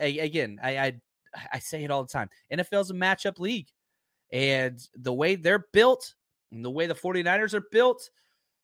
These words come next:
it's not, it's not, it's not where it should be.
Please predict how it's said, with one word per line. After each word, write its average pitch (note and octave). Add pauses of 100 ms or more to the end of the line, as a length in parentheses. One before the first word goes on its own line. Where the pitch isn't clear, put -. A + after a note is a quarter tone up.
(100)
it's -
not, C#3
it's C#3
not, G3
it's C3+
not G3+
where A3+
it A3+
should A3
be. G3+